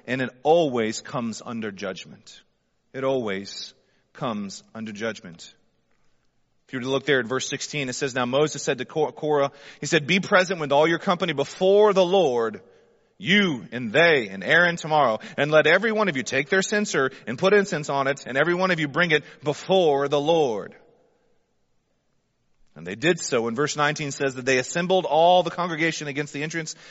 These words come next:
of the tent of meeting. And the glory of the Lord appeared before all the congregation. So get this scene in your mind.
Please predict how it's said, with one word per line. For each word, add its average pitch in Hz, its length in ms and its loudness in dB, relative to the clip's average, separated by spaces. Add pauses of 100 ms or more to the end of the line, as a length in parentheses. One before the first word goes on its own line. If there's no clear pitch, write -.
(120)
of 135 80 -4
the 156 60 -2
tent 165 200 -4
of 156 100 0
meeting. 120 300 -4 (180)
And 160 160 0
the 156 60 2
glory 233 760 6 (140)
of 165 120 4
the 175 120 4
Lord 214 480 6 (160)
appeared 202 880 2
before 175 280 2
all 170 280 8
the 156 80 2
congregation. 107 840 -6 (920)
So 175 120 -6
get 196 220 2
this 220 140 2
scene 214 220 -2
in 208 60 0
your 208 120 0
mind. 151 400 4